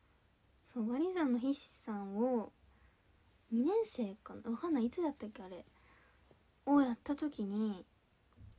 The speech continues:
割り算の筆算がわからなすぎて、そう、それでなんか、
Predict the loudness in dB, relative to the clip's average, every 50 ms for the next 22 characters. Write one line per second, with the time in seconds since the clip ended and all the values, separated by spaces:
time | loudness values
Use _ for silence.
0 | -6 -2 -2 -2 0 2 4 4 4 4 4 0 0 -2 -2 -2 -2 -2 -2 -4
1 | -6 -10 -12 -12 -4 -2 0 2 4 4 4 4 4 2 0 -2 -2 -2 -2 -6
2 | -8 -8 -10 -10 -10 -10 -12 -12 -14 -16 -18 -20 -20 -20 -20 -20 -20 -20 -20 _
3 | _ _ _ _ -20 _ _ _ _ _ _ _ _ _ _ _ _ _ _ _
4 | _ _ _ _ _ _ _ _ _ _ _ _ _ _ _ _ -16 -14 -8 -4
5 | -4 -4 -4 0 2 4 4 6 6 4 4 4 2 0 -4 -6 -6 -6 -6 -8